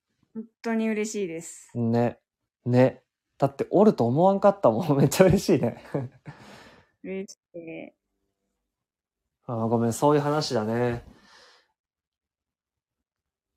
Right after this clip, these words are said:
Speaker 2: なんか、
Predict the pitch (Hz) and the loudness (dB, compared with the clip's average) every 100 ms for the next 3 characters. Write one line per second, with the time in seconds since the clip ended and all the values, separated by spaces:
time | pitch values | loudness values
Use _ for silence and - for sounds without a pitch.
0 | _ _ _ _ _ _ _ _ _ _ | _ _ _ _ _ _ _ _ _ _
1 | _ _ _ _ _ _ _ _ _ _ | _ _ _ _ _ _ _ _ _ _
2 | _ - 165 165 101 60 - | _ -8 -8 -4 -4 -6 -10